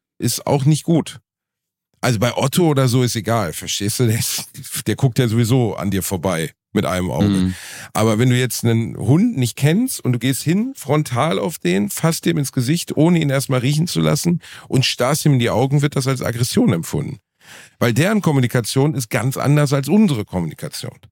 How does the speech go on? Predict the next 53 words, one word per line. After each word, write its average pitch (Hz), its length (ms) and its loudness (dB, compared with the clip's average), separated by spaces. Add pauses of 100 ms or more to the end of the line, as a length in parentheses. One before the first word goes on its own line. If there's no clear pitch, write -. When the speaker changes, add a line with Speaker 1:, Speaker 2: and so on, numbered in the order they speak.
(800)
Speaker 1:
Das 117 180 0
Speaker 2:
Aber 113 80 2
Speaker 1:
ist - 60 0
schon 190 160 0
ganz 185 180 0
spannend 87 380 0
so. 80 200 -2
Da 101 120 0
kann 143 120 2
man 143 140 2
wirklich 139 280 2
viel 92 80 -2
Speaker 2:
Ja, 156 200 4
also, 151 120 2
Speaker 1:
lernen 135 360 2
Speaker 2:
äh, 82 40 -4
Speaker 1:
über 87 180 -2
Hunde. 85 260 -4
Speaker 2:
also 127 100 0
da 175 120 0
muss 180 180 0
ich 180 160 -2
eine 175 180 2
Sache 160 300 0
wirklich 143 300 -2
sagen, 139 260 0
also 117 300 2
da 110 180 0
bewundere 135 460 2
ich 113 120 0
die 110 120 0
Menschen, 110 320 2
die 101 100 2
das 98 220 0
können, 123 340 2
also 90 340 -2 (120)
Tiere 113 320 0
lesen. 113 500 2 (560)
Es - 60 -10
gibt 120 160 0
ja 120 80 2
wirklich 127 320 0
die, 107 180 2
die, 98 220 2
diese, 95 440 2
diese 92 380 0
Gestik, 107 880 -2
äh, 92 180 -4
ich - 160 -2
habe 104 120 -2
auch 110 160 -2
gehört, 120 300 0
bei, 101 140 -2